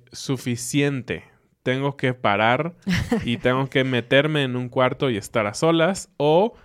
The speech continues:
Speaker 1: ¿quién no ha tenido una discusión con una almohada, ha golpeado a un oso de peluche porque
Speaker 2: <laughs>
Speaker 1: ya no puede más?
Speaker 2: Espero que un oso de peluche y no a tu esposo o tu esposa o algo así.
Speaker 1: <laughs>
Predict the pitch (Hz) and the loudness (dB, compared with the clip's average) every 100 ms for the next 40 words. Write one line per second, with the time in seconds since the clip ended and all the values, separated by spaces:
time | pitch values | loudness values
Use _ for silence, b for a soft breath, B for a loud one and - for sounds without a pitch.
0 | b b - 151 160 156 151 180 127 123 | b b -6 -4 -2 -2 -2 -2 -2 -2
1 | 123 123 120 120 120 110 - - - 131 | -2 -2 -2 -2 -2 -4 -8 -10 -2 0
2 | 127 123 113 101 98 131 143 127 147 - | 2 0 0 -2 0 2 2 2 -2 -6
3 | 110 107 98 - 117 120 113 113 117 127 | -6 -4 -2 2 4 4 2 -2 -4 -2
4 | 110 101 95 113 123 143 147 120 107 233 | -2 -2 -2 -2 -2 -2 -2 -2 0 2
5 | 107 - 123 123 127 127 120 113 110 113 | 0 0 2 2 2 -4 -2 0 0 0
6 | 107 73 - - b b b b b 214 | -4 -8 -14 -20 b b b b b 0
7 | 240 262 226 214 202 202 208 180 180 196 | 4 4 4 2 2 2 2 2 2 2
8 | 220 - 196 170 175 170 175 - 220 185 | 2 0 0 0 -2 -2 -2 2 4 2
9 | 175 151 - 208 - 175 170 160 170 262 | -2 -4 2 2 4 2 0 0 4 6
10 | 240 | 6